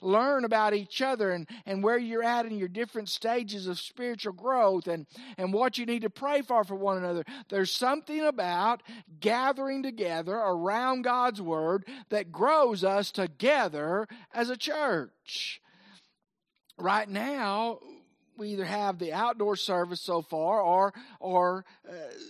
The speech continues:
this online service. And, uh, I was talking to Brother Ronnie, and we would have been in a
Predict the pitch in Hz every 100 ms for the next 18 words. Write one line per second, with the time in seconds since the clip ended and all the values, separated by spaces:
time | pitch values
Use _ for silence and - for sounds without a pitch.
0 | - - 196 233 262 247 254 269 294 254
1 | 190 170 143 107 95 - - - _ -
2 | - 247 226 214 208 - - 175 165 -
3 | - 240 214 285 285 247 262 254 247 247
4 | 262 240 196 190 226 294 254 214 180 202
5 | 220 202 180 170